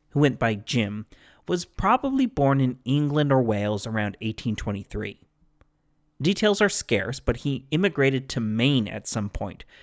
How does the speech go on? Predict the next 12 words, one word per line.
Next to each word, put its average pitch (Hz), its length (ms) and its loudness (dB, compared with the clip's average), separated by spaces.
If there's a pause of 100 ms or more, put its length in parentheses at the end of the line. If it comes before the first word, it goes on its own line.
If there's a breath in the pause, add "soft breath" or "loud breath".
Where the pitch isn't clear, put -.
(160 soft breath)
where 202 140 2
he 226 160 2
was 208 180 0
living 139 300 4
up 127 180 0
until 135 260 0
around 110 440 0
eighteen 123 480 -4
fifty-five 117 760 0
when 104 160 -4
he, 127 420 -2 (380 soft breath)
like 107 220 -8